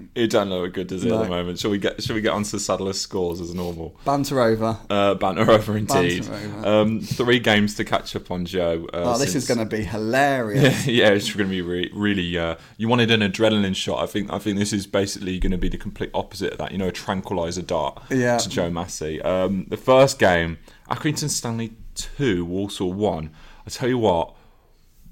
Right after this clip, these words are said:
Speaker 1: what a blooming dreadful game for Walsall.
Speaker 2: Awful, awful. Probably the worst performance I've seen. Um, really, really frustrating. I got in trouble, actually. Press box trouble.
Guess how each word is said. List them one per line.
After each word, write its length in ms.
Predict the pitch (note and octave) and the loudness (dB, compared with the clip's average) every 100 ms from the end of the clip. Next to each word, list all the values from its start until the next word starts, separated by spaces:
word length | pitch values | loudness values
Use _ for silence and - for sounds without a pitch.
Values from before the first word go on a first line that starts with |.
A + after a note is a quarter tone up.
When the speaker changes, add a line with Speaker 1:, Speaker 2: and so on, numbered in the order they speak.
| - - | -10 0
Speaker 1:
what 140 | A2+ | 2
a 100 | - - - - | 0 -4 -14 -6
blooming 500 | A2+ A2 A#2 G#2 F#2 | 0 2 2 0 -2
dreadful 640 | - G2 F2+ E2+ - F2+ E2+ | -4 0 0 0 -4 -6 -4
game 380 | F2 E2+ E2+ | -4 -4 -6
for 140 | E2+ F2 | -6 -8
Walsall. 580 | D#2+ D#2+ - F2+ E2+ E2+ - | -6 -8 -10 -10 -10 -14 -4
Speaker 2:
Awful, 760 | C3 B2+ B2+ C#3 B2+ B2 B2+ - | -2 -2 -2 0 2 2 -2 -4
awful. 400 | B2 A#2 - A#2+ | -2 -2 -2 -2
Probably 240 | F3 D#3 | 2 4
the 60 | D3 | 4
worst 260 | D3 C#3 | 4 4
performance 440 | - - B2+ B2 B2+ | 0 -4 -2 -2 -6
I've 100 | A#2 | -6
seen. 640 | - B2 A#2 A#2+ A2+ - - - - - - - | -4 -2 -2 -4 -4 -8 -18 -20 -20 -20 -20 -4
Um, 600 | A#2+ A#2 A2+ A2+ A#2 A2 - - - | 0 0 -2 -4 -6 -8 -12 -10 0
really, 400 | E3 G3+ F#3+ E3+ | 6 8 8 6
really 240 | F3 D#3 | 6 4
frustrating. 720 | D3+ C3 - D3 C3+ A#2 A#2+ | 2 -4 0 4 4 4 2
I 40 | C3+ | 4
got 140 | E3 | 4
in 60 | C3 | 4
trouble, 240 | F#3 D3 | 2 2
actually. 260 | A#2 G#2 A#2 | 0 0 -2
Press 240 | - F3 - | 0 0 2
box 240 | F3+ - | 0 2
trouble. 500 | - F#3 G3+ C#4+ | 0 2 2 0